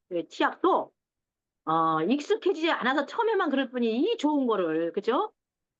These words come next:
한 달만 꾹 참고 쓰게 하면 그 다음서부터는 정말 잇몸 질환이 싹 없어지고 저도 성질이 급하니까 이 닦을 때 왜 차림표 닦듯이 막 분노의 칫솔질을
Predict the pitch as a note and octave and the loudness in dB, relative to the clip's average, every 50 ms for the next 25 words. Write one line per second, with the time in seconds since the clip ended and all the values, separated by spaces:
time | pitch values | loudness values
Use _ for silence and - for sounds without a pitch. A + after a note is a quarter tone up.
0 | _ _ - G#4 A4 A4+ G4 F4+ F4 E4+ D#4+ D4+ - F4 - - F#4+ D#4+ - D#4 | _ _ -2 0 2 2 2 2 0 0 0 0 -2 -4 -4 -4 -4 -2 -2 -4
1 | C#4+ - F4+ E4+ E4 D#4 C4 C#4 B3+ - A3 B3+ C#4 C#4+ B3+ - A3 G#3 - A#3+ | -2 0 0 0 2 2 2 0 0 0 0 2 2 0 0 -2 -4 -4 -2 -2
2 | B3+ E4 G4 G4+ - _ _ _ _ _ _ _ _ _ _ _ _ - F#3+ G#3+ | 0 0 -2 -4 -6 _ _ _ _ _ _ _ _ _ _ _ _ -2 0 2
3 | G3+ G3 G3+ A#3 B3 F#3 - - - _ _ _ _ _ _ _ _ - G#3+ B3 | 2 2 2 2 0 -2 -4 -8 -12 _ _ _ _ _ _ _ _ -2 0 2
4 | D4 D4 D4 D4 C#4+ B3+ - B3+ B3 B3 A#3+ B3 B3 - - - F#4+ D4 A3+ - | 2 2 2 2 0 0 0 -2 0 0 0 -2 -4 -2 -2 -2 0 0 0 -2
5 | - A3 F#3+ G3 G3 - A3+ B3+ B3+ D#4+ C#4 C#4 D#4 D4 A#3 F3 C#3+ C#3 - - | -2 -2 -2 -4 -6 -2 -2 0 0 2 2 2 2 0 0 0 -2 -6 -6 -4
6 | - G#4 A4+ F4 E4+ D4+ A#3 A3+ - C#4 C4 A#3+ A3 A#3 A3 G#3+ G#3+ - C#4+ - | -2 0 0 0 0 0 -2 -2 -2 -2 -2 -2 -2 -2 -2 -4 -2 -2 -2 -2
7 | - G3+ - - A3 F#3 G3 G3+ F#3+ E3 D#3 - - G4 G#4 E4+ D#4 - C#4 A#3+ | -2 -2 -2 0 0 0 2 0 0 -2 -4 -4 -2 -2 0 0 0 0 0 0
8 | G#3 F#3+ - _ _ - E4+ - - C4+ - - A#3 - - - - - - - | 0 -2 -4 _ _ -4 -4 -2 -2 -4 -4 -2 -4 -4 -2 -2 -2 -2 0 -2
9 | - - - - - - - - - - - _ - C#4 D4 C#4+ C4 - F4 E4 | -2 -4 -6 -10 -10 -10 -12 -14 -20 -20 -4 _ 4 6 6 6 6 4 6 6
10 | F#4+ F4+ B3 B3 A#3 A3+ | 6 6 8 6 6 4